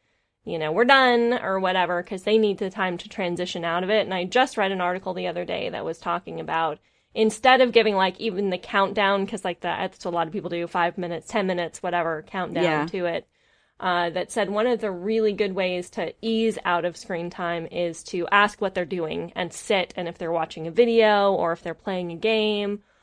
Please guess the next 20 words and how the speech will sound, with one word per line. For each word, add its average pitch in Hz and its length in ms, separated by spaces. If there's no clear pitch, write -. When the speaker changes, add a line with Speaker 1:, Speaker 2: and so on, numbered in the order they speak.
Speaker 1:
ask 226 260
them 202 120
about 190 300
it 165 100
before 175 580
you 160 240
end 170 260
the 196 100
screen 190 320
Speaker 2:
Mm. 165 40
Speaker 1:
time 220 320
so 226 220
you 185 260
can 180 360
deflate 185 800
a 190 100
little 170 180
bit 175 180
more 170 180
gently. 269 680